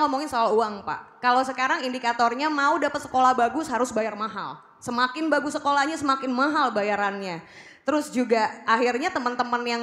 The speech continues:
nggak bisa mendapatkan uang atau orang tuanya bekerjanya ekonomi kelasnya di bawah,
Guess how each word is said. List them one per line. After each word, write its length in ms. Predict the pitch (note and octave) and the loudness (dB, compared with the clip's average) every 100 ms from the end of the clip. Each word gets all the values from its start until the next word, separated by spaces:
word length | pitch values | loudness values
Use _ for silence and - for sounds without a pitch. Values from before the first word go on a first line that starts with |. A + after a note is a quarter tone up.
| A#3 | 0
nggak 400 | A3+ G#3+ A3+ G3+ | 2 2 -2 -10
bisa 480 | C#4+ D4 - C4+ | -10 -10 -4 -4
mendapatkan 920 | B3 A#3 A3+ A3 A3 A3 A#3 A3 A3 G#3+ - - | -2 0 0 0 -2 -2 -2 -2 -4 -12 -18 -6
uang 340 | C4 C#4 C4 B3 - | 2 4 2 -2 -6
atau 200 | A3 A3+ A3+ | -4 0 2
orang 240 | A3+ A#3 | 2 0
tuanya 400 | A3+ A3 A3 A3 | -2 -2 -2 -4
bekerjanya 760 | A3 G#3+ G#3+ G#3+ G#3 G#3+ G3+ G3 - - | -6 -4 -4 -2 -2 -2 -4 -4 -10 -14
ekonomi 560 | - A3+ A3 A3+ A3+ A3+ | -6 -2 0 0 0 -2
kelasnya 560 | A3 G#3+ G#3+ G#3+ G#3+ G#3 | 0 0 0 0 -2 -2
di 80 | |
bawah, 560 | G#3+ G3 E4 A3 E3 C#4+ | -4 2 4 4 0 -2